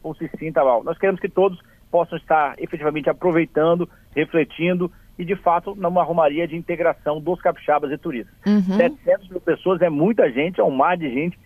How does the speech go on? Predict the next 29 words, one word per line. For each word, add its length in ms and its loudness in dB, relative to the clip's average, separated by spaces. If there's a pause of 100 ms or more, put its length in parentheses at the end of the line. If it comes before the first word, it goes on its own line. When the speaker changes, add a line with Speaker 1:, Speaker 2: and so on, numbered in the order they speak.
(140)
Speaker 1:
e 60 2
é 40 4
muita 240 -2
responsabilidade. 760 0
Speaker 2:
Exatamente. 960 -2
Essas 360 0
ruas 320 0 (120)
já 220 2
estarão 380 0
todas 360 2
interditadas 880 0
pra 520 2
segurança 560 2
dos 120 -2
pedestres? 720 0 (400)
Speaker 1:
Todas 360 0
interditadas 760 0
já 140 2
na, 260 0
no 160 -4 (100)
sábado, 400 2
né, 140 2
na 160 0
tarde 420 0
de 120 -16
sábado. 360 0 (360)
Isso. 360 2
Nós 140 4
teremos 320 2